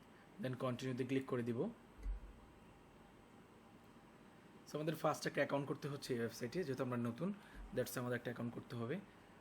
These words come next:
ওকে, then, um, just create profile-এ ক্লিক করে দিব, এখানে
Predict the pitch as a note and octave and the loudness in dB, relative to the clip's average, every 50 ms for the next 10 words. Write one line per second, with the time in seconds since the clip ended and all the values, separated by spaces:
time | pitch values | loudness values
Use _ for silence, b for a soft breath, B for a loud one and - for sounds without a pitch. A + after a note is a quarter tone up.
0 | B - - - B2 - F#3 F#3+ D#3 C#3+ D3+ D3 C#3 - C3+ C3 C3 B2+ B2+ C3+ | B -12 -10 -8 -4 -2 -2 0 2 2 2 2 2 2 2 2 2 4 2 2
1 | C3+ - - - - - - C#3+ C3 C3+ - - C3+ B2+ - C3 B2 A#2+ - C3+ | 0 0 -8 -14 -16 -4 2 2 2 2 2 -4 -4 0 0 0 0 0 -2 -4
2 | B2 A#2 - C3 A#2+ A#2 A#2+ A#2 C#3+ F#3+ G#3 - - - - - B2 - B2+ B2 | -4 -2 -2 -2 0 2 0 0 0 0 -2 -4 -8 -14 -12 -12 -8 -6 -4 -2
3 | B2 B2 B2 | -2 0 0